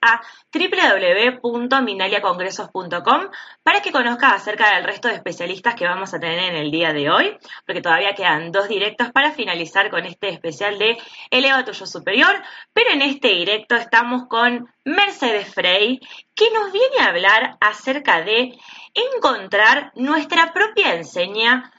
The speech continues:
pero desde el ensueño. Una técnica, un método que no es tan conocido, así que te invito a que te quedes del otro lado para escuchar, para indagar de la mano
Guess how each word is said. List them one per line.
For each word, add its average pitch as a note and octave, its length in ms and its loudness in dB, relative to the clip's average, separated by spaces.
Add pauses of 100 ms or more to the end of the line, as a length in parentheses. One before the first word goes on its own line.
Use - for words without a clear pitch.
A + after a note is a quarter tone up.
(240)
pero F#4 240 2 (100)
desde C#4 340 0
el C4 80 4
ensueño. D3+ 880 -6 (320)
Una - 240 -6
técnica, B3 460 2
un A#3+ 180 -6
método A3 460 -2
que A#3+ 260 0
no F4 100 -4
es G#4+ 160 -6
tan C4+ 220 0
conocido, G#3 500 -2
así G3+ 160 -6
que G#3 140 -2
te F#3 80 -8
invito F#3+ 220 -4
a G#3 40 -4
que F#3 100 -6
te D#3 100 -10
quedes F#3 200 -4
del E3+ 120 -2
otro D#3+ 200 -2
lado F#3 340 2 (300)
para F#4+ 140 2
escuchar, A3+ 560 0
para D#4+ 160 0
indagar A3 720 2 (520)
de F#3+ 160 0
la E3+ 140 2
mano G#3+ 460 2